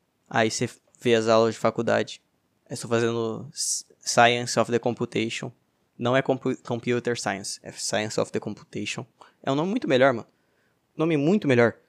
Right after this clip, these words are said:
Computation, computation devia ser uma palavra que exclui qualquer, você poder usar computer. Não pode usar computer.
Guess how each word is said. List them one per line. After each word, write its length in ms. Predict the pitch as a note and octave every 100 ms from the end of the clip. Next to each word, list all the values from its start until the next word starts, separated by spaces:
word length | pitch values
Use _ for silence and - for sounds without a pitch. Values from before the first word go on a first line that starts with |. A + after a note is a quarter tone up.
| _ _ _ _ -
Computation, 960 | F#3 B3+ D#3 - D3+ F3 - - A2+ - _
computation 680 | - G3+ - D3 D3+ D3+ B2
devia 200 | A#2 B2+
ser 100 | C3
uma 80 | C#3+
palavra 400 | C#3 C3+ C#3+ C#3+ C#3+ C#3+ C#3+ C3+ B2 A#2+ _ _ _
que 440 | - D#3 D3+ D3 - _ _ _ _ _ _ _ _
exclui 720 | F#3+ A3 - F#3+ A3 B3 - _ _ _ _
qualquer, 720 | - G3+ G3 G#3+ A#3 C4 B3 - - F3
você 260 | F#3 G#3
poder 300 | G#3+ G3+ G3+
usar 280 | G#3+ F#3+ G#3
computer. 760 | G3+ - G3+ - F3+ G#3+ - C3
Não 160 | G3+
pode 220 | A#3 G#3+ F#3+
usar 100 | E3+
computer. 580 | B2 A2 A2 - G#2